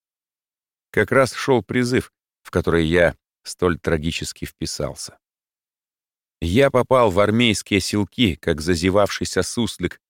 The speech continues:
в пасть удава. И первое своё пробуждение под казарменным сводом на верхнем ярусе панцирной койки за пару минут до подъёма запомнил как самое тягостное из всех своих пробуждений.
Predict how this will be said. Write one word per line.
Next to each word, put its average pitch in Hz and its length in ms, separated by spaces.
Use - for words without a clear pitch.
в - 120
пасть - 400
удава. 71 520
И 110 100
первое 151 340
своё 139 280
пробуждение 120 680
под - 180
казарменным 92 640
сводом 120 540
на 82 120
верхнем 80 400
ярусе 78 500
панцирной 76 640
койки 117 500
за 92 220
пару 123 240
минут 98 360
до 85 100
подъёма 98 640
запомнил 101 600
как - 240
самое 139 440
тягостное 90 580
из - 180
всех - 260
своих 85 300
пробуждений. 73 760